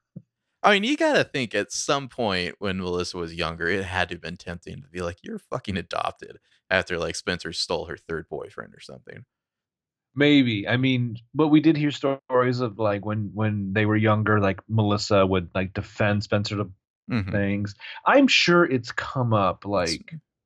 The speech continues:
Speaker 2: between her and Ren, like, like,
Speaker 1: Eh,
Speaker 2: especially, like,
Speaker 1: I
Speaker 2: especially
Speaker 1: don't
Speaker 2: in the
Speaker 1: know.
Speaker 2: bedroom.
Speaker 1: I
Speaker 2: Ren's
Speaker 1: don't
Speaker 2: like,
Speaker 1: know if she
Speaker 2: "Oh,
Speaker 1: would
Speaker 2: love,
Speaker 1: tell.
Speaker 2: I'm so close, love. Tell me something, love." And she's just like, "Spencer's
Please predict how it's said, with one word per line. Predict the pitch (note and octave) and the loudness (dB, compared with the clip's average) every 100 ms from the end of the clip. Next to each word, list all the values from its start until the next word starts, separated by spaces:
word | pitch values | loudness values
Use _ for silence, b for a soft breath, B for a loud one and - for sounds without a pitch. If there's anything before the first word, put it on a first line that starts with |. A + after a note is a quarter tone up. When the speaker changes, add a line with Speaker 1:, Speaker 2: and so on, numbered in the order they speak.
| - | -4
Speaker 2:
between | A2 A#2 A2 | -2 2 2
her | G2 A2+ A2+ | 4 4 4
and | G2+ | 2
Ren, | G#2 G2 F#2+ G2+ A#2 - _ _ - | 2 2 2 -2 -6 -10 _ _ -6
like, | G2+ F2+ _ _ _ _ _ _ _ - | -6 -8 _ _ _ _ _ _ _ -6
like, | G#2 F#2 - D#4 | -4 -4 -6 -8
Speaker 1:
Eh, | F#4+ - | -8 -6
Speaker 2:
especially, | - C#3 - | 2 2 4
like, | B2+ G2+ | 4 6
Speaker 1:
I | A3 | 4
Speaker 2:
especially | F4 | 4
Speaker 1:
don't | D4 | 2
Speaker 2:
in | D4 | 4
the | A2 | 4
Speaker 1:
know. | |
Speaker 2:
bedroom. | G#2+ B2+ C3+ D3 B2 | 4 4 2 2 2
Speaker 1:
I | |
Speaker 2:
Ren's | C#3+ - | 2 4
Speaker 1:
don't | D3 | 4
Speaker 2:
like, | B2 | 4
Speaker 1:
know | D3 C3+ | 2 -2
if | |
she | - F#3+ | -2 0
Speaker 2:
"Oh, | |
Speaker 1:
would | E3 | 4
Speaker 2:
love, | E3+ E3 | 4 2
Speaker 1:
tell. | E3+ | 0
Speaker 2:
I'm | |
so | D#3+ - F#3+ | -4 -2 -2
close, | - F#3 E3 - | 2 2 2 -2
love. | D#3+ D3 D3 | -2 -2 -2
Tell | - F#3+ | -4 -2
me | E3+ | -2
something, | E3 D3+ D#3 D3 | -4 -6 -4 2
love." | D3 C#3+ | 2 2
And | C#3 A#2+ | -4 -12
she's | - A#2 | -12 -14
just | - G#2+ - | -14 -18 -18
like, | - - | -20 -18
"Spencer's | - - - - | -18 -16 -16 -16